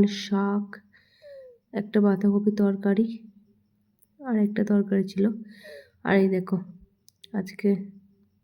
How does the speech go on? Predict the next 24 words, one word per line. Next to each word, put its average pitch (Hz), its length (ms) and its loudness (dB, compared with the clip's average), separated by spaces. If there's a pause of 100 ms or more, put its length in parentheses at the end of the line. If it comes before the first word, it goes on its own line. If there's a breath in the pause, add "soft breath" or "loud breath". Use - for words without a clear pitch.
(300)
মেলায় 202 320 2
যাচ্ছি 196 400 0
আমি, 196 320 2
মা, 196 160 0 (200)
দিদা 185 220 -2
তিনজন 190 460 -2
মিলে। 185 180 0 (1400 soft breath)
এই 190 160 2
যে 190 140 0 (1120)
আজ 190 180 0 (180)
এত, 196 180 -2 (260)
মানে 190 240 2 (920)
ছ - 40 -18 (220)
দিনের 208 240 4
মেলা, 208 340 4
আজকে 196 340 -4
দ্বিতীয় 196 340 2
দিন। 202 180 2 (920 loud breath)
তো 208 80 2 (140)
আজকেই 190 460 0
আমরা 202 260 2 (140)
আজ 196 120 -4 (260)
প্রথম 202 380 -2
যাচ্ছি। 185 400 -2